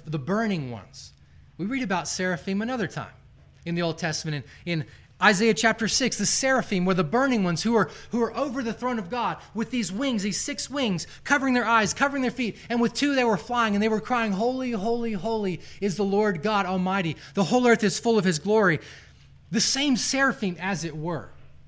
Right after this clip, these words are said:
They were bearing witness to God's holiness in the wilderness when people retorted against God, when they responded against God and complained against God. Every bite that was made upon those Israelites was bearing witness to the holiness of God,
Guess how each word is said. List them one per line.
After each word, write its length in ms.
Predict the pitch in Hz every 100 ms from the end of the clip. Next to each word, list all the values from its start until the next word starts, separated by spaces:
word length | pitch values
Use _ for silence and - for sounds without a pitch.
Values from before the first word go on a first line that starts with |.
| - - - - - - - - -
They 120 | 285
were 100 | 254
bearing 420 | 160 311 339 277
witness 300 | 269 247 -
to 100 | 254
God's 320 | 175 233 226
holiness 520 | - 254 294 285 285
in 80 | 247
the 80 | 233
wilderness 400 | 202 262 247 202
when 100 | 214
people 380 | 247 208 208 - - -
retorted 520 | 220 - - 277 302
against 360 | 285 240 233 -
God, 260 | 247 185 190
when 80 |
they 80 | 240
responded 560 | 247 - - 233 285 269
against 260 | 262 262
God 160 | 262 247
and 80 | 233
complained 400 | 247 - 285 294
against 240 | 240 208 226
God. 180 | 180 - -
Every 380 | 214 302 254 302
bite 480 | 190 151 233 302 233
that 80 | 226
was 140 | 196
made 180 | 226 247
upon 260 | 233 240
those 140 | 247 233
Israelites 520 | 240 185 170 185 - - -
was 120 | 226
bearing 380 | 165 247 240 202
witness 340 | 285 285 294
to 120 | - 214
the 100 | 196
holiness 560 | 175 262 269 254 -
of 140 | 240 175
God, 300 | 233 180